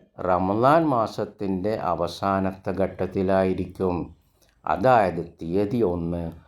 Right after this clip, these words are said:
പക്ഷേ ചന്ദ്രൻ റമദാൻ മാസത്തിൻ്റെ അവസാനത്തെ ഘട്ടത്തിൽ.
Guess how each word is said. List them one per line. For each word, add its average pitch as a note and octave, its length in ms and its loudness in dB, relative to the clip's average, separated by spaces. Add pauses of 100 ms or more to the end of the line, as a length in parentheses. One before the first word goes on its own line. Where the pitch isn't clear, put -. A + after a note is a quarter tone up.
(200)
പക്ഷേ E2+ 400 2 (480)
ചന്ദ്രൻ G2+ 580 0 (500)
റമദാൻ G#2 540 2
മാസത്തിൻ്റെ E2+ 800 -4 (140)
അവസാനത്തെ E2 840 -6
ഘട്ടത്തിൽ. D#2 580 -8